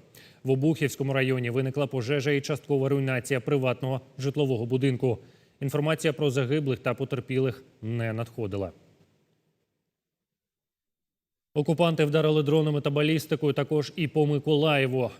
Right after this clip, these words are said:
Під атакою була промислова інфраструктура, виникли пожежі. Інформації щодо постраждалих немає. В Снігурівській громаді Миколаївської області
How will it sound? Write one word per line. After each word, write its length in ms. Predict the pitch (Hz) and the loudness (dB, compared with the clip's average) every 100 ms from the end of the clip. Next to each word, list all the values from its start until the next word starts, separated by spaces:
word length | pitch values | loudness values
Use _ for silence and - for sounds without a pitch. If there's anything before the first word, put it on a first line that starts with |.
| - | -6
Під 160 | 135 | -2
атакою 420 | 131 147 135 147 131 | 0 0 0 0 0
була 320 | 135 139 127 | 2 2 0
промислова 600 | - 139 135 151 156 135 | -2 -2 -2 0 2 2
інфраструктура, 760 | 123 135 - 135 - 147 147 131 - _ 135 | 0 -4 -4 -6 -2 0 0 -2 -10 _ -2
виникли 380 | 139 127 135 | 0 0 0
пожежі. 540 | 127 131 131 127 127 104 - _ - - | 0 0 2 0 0 -4 -8 _ -20 -12
Інформації 640 | 143 139 151 147 139 143 131 | -8 -4 0 0 0 0 -2
щодо 240 | - 131 | -2 -4
постраждалих 760 | 135 - 135 127 143 139 127 139 | -4 -4 -4 0 0 0 -2 -4
немає. 540 | 135 143 143 131 110 - - | -4 -2 0 -2 -2 -8 -14
В 60 | |
Снігурівській 580 | - 131 143 135 - 135 | -6 -2 2 0 0 -4
громаді 540 | 123 135 139 135 127 113 | -2 -2 -2 0 -2 -4
Миколаївської 680 | 135 127 139 139 127 - 131 | -8 -4 -2 0 -2 -2 -2
області 460 | 135 135 120 135 | -2 -2 -2 -2